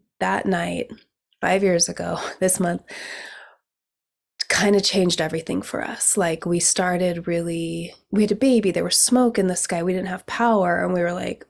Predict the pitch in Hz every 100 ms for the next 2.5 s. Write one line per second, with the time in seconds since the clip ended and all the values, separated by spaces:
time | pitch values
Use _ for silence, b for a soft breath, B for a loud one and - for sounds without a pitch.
0 | - 170 190 175 180 185 196 214 226 208
1 | 202 185 170 165 - - - - 196 196
2 | 190 185 180 180 185